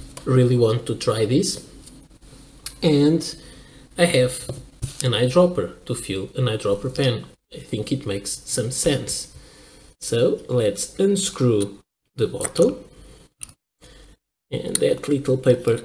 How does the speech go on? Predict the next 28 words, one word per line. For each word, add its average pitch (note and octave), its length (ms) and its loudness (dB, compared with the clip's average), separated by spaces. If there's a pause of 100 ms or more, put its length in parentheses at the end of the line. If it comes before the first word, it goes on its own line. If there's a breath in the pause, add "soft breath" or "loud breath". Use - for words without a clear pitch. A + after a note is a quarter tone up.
(320)
is C#3 140 -4
stuck - 320 -2
in G#2 120 -4
there. C3+ 300 4 (140)
What D3 200 4
I C#3 140 6
do C#3+ 260 4
when C3+ 320 6
it - 280 -4 (420)
happens, C3 520 0 (400 loud breath)
I B2+ 140 4
screw E3 360 2
the, C#3 380 2
the C#3+ 80 2
cap C3 280 4
again, A#2+ 420 4
and C3 340 4 (100)
w-, - 200 -2 (100)
usually C#3+ 440 4
when C3 180 6
I B2+ 80 8
lift, B2+ 540 2 (720)
that B2+ 320 6
little B2+ 260 0
paper - 380 0
sticks - 400 0
into G#2+ 260 -4
the G2+ 280 -2